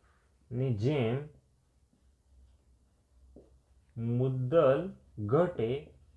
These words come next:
તેમ વ્યાજ ઘટે છે. બરાબર? આ રીતે ચક્રવૃદ્ધિ વ્યાજ એ મુદ્દલના સમપ્રમાણમાં છે, પરંતુ ચક્રવૃદ્ધિ વ્યાજ એ સમયના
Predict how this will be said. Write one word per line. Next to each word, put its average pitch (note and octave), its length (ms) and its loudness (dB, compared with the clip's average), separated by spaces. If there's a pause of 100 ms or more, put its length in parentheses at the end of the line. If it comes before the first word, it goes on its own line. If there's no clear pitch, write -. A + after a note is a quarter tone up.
(760)
તેમ B2+ 300 -4 (1700)
વ્યાજ B2 540 -2 (840)
ઘટે G2+ 400 -4
છે. - 160 -20 (300)
બરાબર? G3+ 360 0 (680)
આ E3 160 2
રીતે D#3 360 4 (500)
ચક્રવૃદ્ધિ D#3 680 2
વ્યાજ C3 440 4 (160)
એ C#3 140 -8
મુદ્દલના A#2+ 680 4
સમપ્રમાણમાં G2+ 880 0 (320)
છે, F#2+ 140 -8 (320)
પરંતુ C#3+ 460 2
ચક્રવૃદ્ધિ D#3+ 720 2
વ્યાજ C3+ 380 4
એ C3 80 2
સમયના E3 720 2